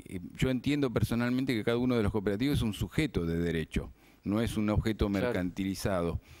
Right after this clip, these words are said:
Speaker 1: Y tampoco, eh, justifico juntar gente para una capacitación por juntarla y para llenar planillas.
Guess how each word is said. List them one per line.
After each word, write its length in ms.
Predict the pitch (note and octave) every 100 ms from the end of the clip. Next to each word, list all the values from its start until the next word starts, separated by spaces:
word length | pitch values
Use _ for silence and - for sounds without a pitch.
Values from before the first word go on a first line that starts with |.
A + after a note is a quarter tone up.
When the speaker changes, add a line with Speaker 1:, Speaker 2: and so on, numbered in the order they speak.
| - - -
Speaker 1:
Y 580 | G2 G2 F2+ F2+ F2 F2 -
tampoco, 1040 | G2+ F#2 C3 C3 B2 A#2 A2+ G#2+ G2+ F#2 -
eh, 220 | G#2 G#2
justifico 680 | F#2+ - - C3 D3 D3+ C3+
juntar 380 | B2 A#2 B2+ A#2
gente 380 | C#3 C3+ B2+
para 220 | G#2+ A2 A2
una 160 | A2+
capacitación 760 | G#2 G2 G2+ G2+ G2 - A#2+ B2+
por 180 | A#2+ G2
juntarla 480 | F#2+ G2 A#2+ B2 A#2
y 40 |
para 220 | F#2 F2+
llenar 320 | F#2 F2+ F#2+ -
planillas. 680 | F2+ B2 G#2+ D#2+ C2+ -